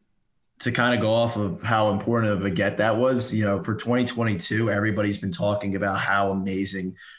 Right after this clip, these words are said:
New Jersey is, right? You know, you just have Mark Armstrong commit to Villanova,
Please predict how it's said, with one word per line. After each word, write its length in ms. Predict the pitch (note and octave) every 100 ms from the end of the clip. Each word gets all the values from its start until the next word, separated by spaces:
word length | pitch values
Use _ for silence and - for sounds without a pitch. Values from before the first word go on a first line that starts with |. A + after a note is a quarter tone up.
| -
New 120 | G2+
Jersey 480 | F#2+ G2 F#2 F2+ F2
is, 240 | D#2+ -
right? 320 | F#2+ G2 G2
You 80 | F#2
know, 140 | G2 F#2+
you 100 | F#2+
just 180 | G2+ G#2+
have 180 | F#2+
Mark 240 | G2 F#2+ G2+
Armstrong 420 | F#2+ F2+ F#2 F2
commit 220 | F#2+ F#2
to 80 | F2
Villanova, 760 | F2 F#2 F2+ F#2+ F#2+ F#2+ E2+